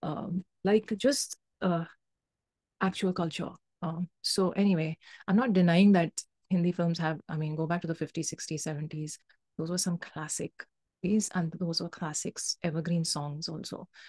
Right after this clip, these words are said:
Because the, I feel like the music industry then actually gave, you know, they actually gave attention to songwriting and lyrics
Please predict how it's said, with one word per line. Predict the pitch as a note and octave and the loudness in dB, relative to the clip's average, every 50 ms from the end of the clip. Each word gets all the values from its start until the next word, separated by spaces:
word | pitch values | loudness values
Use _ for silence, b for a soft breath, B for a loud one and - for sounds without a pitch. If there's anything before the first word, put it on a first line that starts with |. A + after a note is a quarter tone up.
| B B | B B
Because | F#3 F#3 - G3 F#3 F#3 F3+ E3+ - | -4 -2 2 2 2 2 2 0 -2
the, | - F#3+ F#3 F#3 F3+ F3+ - | -2 0 2 2 0 0 -2
I | - - F3+ | -4 -6 -4
feel | - - F#3+ F#3 | -2 0 2 2
like | F#3+ F#3+ F#3 F3 | 2 2 2 2
the | G3 F#3+ F#3 | 2 2 2
music | F3+ F3 D#3 D#3+ F#3 | 2 2 2 2 0
industry | F3+ E3+ E3+ E3+ - - F3+ | 0 0 0 -2 -2 -2 -2
then | D#3+ D3 E3 D#3+ D#3+ F3+ A3 A#3+ - _ _ _ _ | -2 0 0 4 6 6 6 4 0 _ _ _ _
actually | - D#3+ E3 - - F#3+ G3 | -4 -2 -2 0 2 2 2
gave, | D#3+ D3 - E3+ E3 E3 D#3+ C#3+ - - _ _ _ _ _ _ _ _ _ _ _ _ _ _ _ | 2 4 4 6 6 6 6 2 0 -10 _ _ _ _ _ _ _ _ _ _ _ _ _ _ _
you | - E3 | 0 0
know, | E3+ E3 F#3+ A#3+ - _ _ _ | 2 2 2 0 -2 _ _ _
they | - F3+ | 0 2
actually | E3+ E3 - - F#3+ G3 F3+ | 2 2 0 -2 0 0 2
gave | D3 F3 E3+ E3+ E3+ E3 D#3 D#3+ F#3 B B B B | 4 4 4 6 4 4 2 -2 -8 B B B B
attention | - F3+ - D#3+ D#3 D#3 - - F3 E3+ | -2 -2 0 0 -2 -2 0 2 2 2
to | - F3 | 4 2
songwriting | F3 E3 - E3+ D3+ D#3 D#3 D3+ C3+ - D3 D#3 E3+ - _ _ _ _ _ _ _ _ _ _ | 0 2 2 0 0 0 0 -2 -2 -4 -6 -8 -8 -12 _ _ _ _ _ _ _ _ _ _
and | - E3 E3 E3 | 2 2 4 4
lyrics | D#3 D3+ D3 E3+ - _ - - - | 2 2 0 -2 -4 _ -8 -8 -8